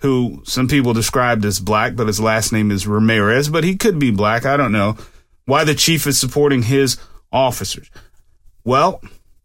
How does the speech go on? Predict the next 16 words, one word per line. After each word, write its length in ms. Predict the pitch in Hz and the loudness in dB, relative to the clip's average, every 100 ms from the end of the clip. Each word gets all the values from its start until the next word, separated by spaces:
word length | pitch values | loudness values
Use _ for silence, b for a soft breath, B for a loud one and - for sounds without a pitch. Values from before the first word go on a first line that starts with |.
| _ _ - | _ _ -4
let's 300 | 139 190 - | 0 0 0
debunk 420 | 202 127 147 139 | 0 2 2 2
the 120 | 131 | 0
whole 180 | 139 123 | 2 2
racial 360 | 131 151 123 | 2 2 -2
thing 240 | 104 107 107 | -2 0 2
right 200 | 110 113 | 2 2
off 180 | 107 87 | 0 -2
the 60 | |
bat. 320 | 92 107 90 | -2 0 -2
Yes, 340 | 98 135 127 - | 0 0 2 -2
it 100 | 80 | -2
was 160 | 107 | -2
a 140 | 110 101 | 0 -2
black 460 | 90 107 123 - - - _ | 0 0 0 -4 -12 -20 _
suspect, 840 | - - 139 127 - 104 107 - | -6 -2 0 0 0 0 -2 -4